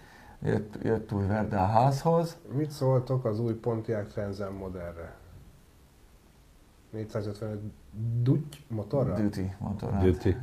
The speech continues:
Speaker 1: Hát figyelj, már megnézzük kint.
Speaker 2: Én nem
Speaker 3: Nincs
Speaker 2: láttam.
Speaker 3: sem, ebben most le vagyok maradva én
Speaker 2: Én
Speaker 3: is.
Speaker 2: is.
Speaker 3: A srácok, egy fotót, vagy valamit, nem tudom, küldjetek a Facebookra, hogy van, mert hogy valószínűleg az, hogy a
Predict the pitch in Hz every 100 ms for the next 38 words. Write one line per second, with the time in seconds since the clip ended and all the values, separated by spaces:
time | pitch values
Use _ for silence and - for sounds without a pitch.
0 | - - 185 180 175 - 120 104 95 -
1 | 123 143 139 104 92 95 - 92 - -
2 | - - - 160 220 208 107 98 113 -
3 | 104 85 95 107 120 110 143 82 76 80
4 | 78 85 87 185 135 147 - - - 95
5 | - - - - - - 107 - 71 -
6 | 52 58 58 80 80 - 82 76 - 85
7 | - 110 80 - - - 82 80 80 87
8 | 85 - - - - 82 92 85 - 82
9 | - 92 95 104 101 - - - - -
10 | 107 98 98 101 - 98